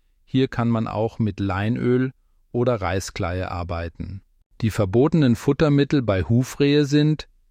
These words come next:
Kraftfutter, Hafer, Gerste, Mais, Pellets. Melassiertes Müsli, Melasse, fetthaltige Futtermittel, bei E M S,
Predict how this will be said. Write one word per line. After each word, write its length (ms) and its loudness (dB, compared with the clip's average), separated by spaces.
Kraftfutter, 960 -2
Hafer, 600 -2
Gerste, 640 0
Mais, 640 0
Pellets. 640 -2
Melassiertes 680 0
Müsli, 580 2
Melasse, 680 0
fetthaltige 760 -2
Futtermittel, 760 0
bei 300 -2
E 400 2
M 220 0
S, 500 -4